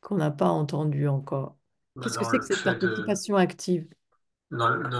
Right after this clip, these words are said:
Speaker 2: le, concrètement, dans le fait de faire un café philo, un café philo ce soir, autour de Simone de Veil.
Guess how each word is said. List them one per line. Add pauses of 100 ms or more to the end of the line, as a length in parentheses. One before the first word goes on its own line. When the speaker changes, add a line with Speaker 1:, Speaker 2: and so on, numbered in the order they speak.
(140)
Speaker 2:
le,
concrètement,
dans
le
fait
de
faire
un
café
philo, (300)
un
café
philo
ce
soir, (460)
autour
de
Simone
de (920)
Veil.